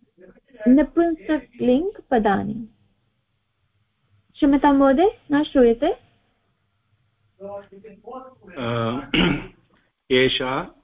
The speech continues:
Speaker 2: उपनेत्रं किम्? आम्, एषा उपनेत्रं, हा, एषा नै, एतत्, एतत् उपनेत्रं किम्? आम्,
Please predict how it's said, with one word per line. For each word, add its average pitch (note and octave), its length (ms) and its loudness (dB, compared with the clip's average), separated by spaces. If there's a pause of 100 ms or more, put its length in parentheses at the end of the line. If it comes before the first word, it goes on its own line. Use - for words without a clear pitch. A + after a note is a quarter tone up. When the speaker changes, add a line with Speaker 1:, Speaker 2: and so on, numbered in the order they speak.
(120)
Speaker 2:
उपनेत्रं C#3 760 -2
किम्? D#3 280 0 (1700)
आम्, B2+ 420 0 (460)
एषा B2+ 540 0 (140)
उपनेत्रं, A#2+ 680 -6 (600)
हा, C#3 140 0
एषा C#3 380 2
नै, C3+ 320 -2 (320)
एतत्, D3 480 0 (1400)
एतत् C#3+ 480 -4
उपनेत्रं C3+ 640 -2
किम्? D3 340 -2 (1400)
आम्, C3 300 2